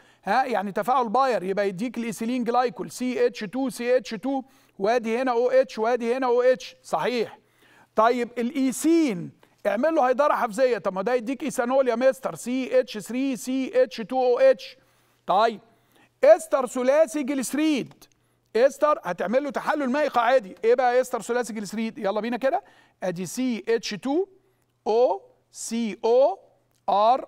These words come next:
واحد اللي هو الزيت، اللي هو الزيت، سي اتش تو او سي او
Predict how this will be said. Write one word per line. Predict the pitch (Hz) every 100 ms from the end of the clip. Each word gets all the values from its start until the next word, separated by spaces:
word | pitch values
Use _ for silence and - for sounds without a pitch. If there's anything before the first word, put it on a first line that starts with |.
| -
واحد | 247 269 - - 160
اللي | 165
هو | 196
الزيت، | 196 165 247 277 196 - - _ _
اللي | 139 143
هو | 196
الزيت، | 214 165 269 247 -
سي | 220 226
اتش | 220
تو | 220 254 262 - 220
او | 240 294 370 - _ _ _
سي | - - 247 240 -
او | 233 247 285 339